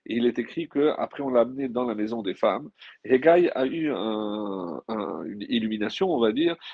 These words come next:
et il a dit que la lumière ne se reconnaît qu'au milieu de l'obscurité. Donc il faut d'abord que le roi aperçoit les autres jeunes filles pour que lorsque, euh, il voit, euh, Esther arriver, il soit vraiment ébloui.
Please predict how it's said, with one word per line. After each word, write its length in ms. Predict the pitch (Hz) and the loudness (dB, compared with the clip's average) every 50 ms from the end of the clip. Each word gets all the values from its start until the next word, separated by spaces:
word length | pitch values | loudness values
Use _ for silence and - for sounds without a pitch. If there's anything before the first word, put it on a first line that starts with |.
| - _ - | -18 _ 0
et 120 | 117 127 | 2 4
il 100 | 127 127 | 6 6
a 120 | 120 117 123 | 6 4 4
dit 160 | 160 190 - | 0 -6 -6
que 160 | - - 156 | -2 0 2
la 180 | 160 151 139 127 | 4 4 4 2
lumière 380 | 127 131 135 156 175 175 156 | 2 0 -2 -2 -2 -2 -2
ne 100 | 135 131 | -4 -6
se 140 | 123 - 135 | -4 -2 -2
reconnaît 480 | 123 156 165 - 151 135 131 151 160 156 | -2 -2 -2 -4 -4 -4 -4 -4 -6 -4
qu'au 160 | - 170 165 | 0 0 0
milieu 320 | 151 147 135 131 156 156 | 0 0 2 2 2 2
de 60 | 147 | 4
l'obscurité. 680 | 123 117 117 _ - 127 113 113 110 - - 95 80 - _ _ - - - _ _ 104 | 2 0 -2 _ -4 -4 -2 -2 -2 -2 -2 -2 -2 -2 _ _ -20 -20 -20 _ _ 0
Donc 280 | 104 123 127 123 139 139 - - | 0 0 0 2 0 -2 0 0
il 100 | 135 - | -2 -2
faut 220 | - - 175 165 | 2 2 2 6
d'abord 400 | 151 143 135 156 156 143 123 - | 6 6 6 8 6 6 4 2
que 100 | - 127 | 0 2
le 100 | 120 123 | 2 2
roi 400 | 117 123 139 143 139 120 - - - - | 2 2 2 4 4 2 0 -2 -4 -2
aperçoit 840 | - 123 120 - 127 120 - - - - - 160 165 160 143 113 - - | -2 -2 0 0 0 -2 -2 -6 -14 -8 -2 2 4 4 4 4 0 -4
les 260 | - 107 113 110 - | -4 -2 -2 -2 -2
autres 220 | 135 131 - 120 104 | -4 -4 -4 -6 -4
jeunes 200 | 113 104 104 - | -4 -6 -8 -8
filles 300 | - 127 139 165 175 - _ - - - _ _ - | -6 -4 -4 -4 -4 -8 _ -20 -20 -20 _ _ -2
pour 200 | 151 147 - - | -2 -2 -2 0
que 300 | - 151 156 165 170 160 | 2 2 4 4 4 2
lorsque, 440 | 135 120 120 - - 120 113 - 139 | 2 0 -2 0 -2 -4 -4 -2 -2
euh, 500 | 143 147 143 131 113 101 95 98 95 92 - | 0 2 2 4 4 2 2 2 0 -2 -2
il 260 | - 120 113 113 110 | -4 -4 -4 -2 -4
voit, 560 | 104 101 117 139 156 147 139 131 127 123 120 | -4 -6 -4 -2 0 0 0 0 0 0 -2
euh, 360 | 107 98 95 92 90 82 - - _ - | -2 -2 -2 -2 -4 -4 -6 -8 _ -4
Esther 360 | 127 117 - - 156 135 117 | -4 -4 0 2 2 4 4
arriver, 520 | 110 110 110 104 104 101 110 127 147 151 - - - - - - | 2 0 0 -4 -2 0 0 0 0 -2 -4 -12 -20 -18 -6 0
il 140 | 117 113 110 | 0 0 2
soit 200 | - - 147 147 | 4 6 6 6
vraiment 560 | 123 107 110 127 131 135 143 147 147 143 - - - | 4 2 2 2 2 2 0 -4 -2 -2 -4 -2 0
ébloui. 480 | 120 117 110 117 117 101 101 127 - | -2 0 0 0 0 2 2 0 -2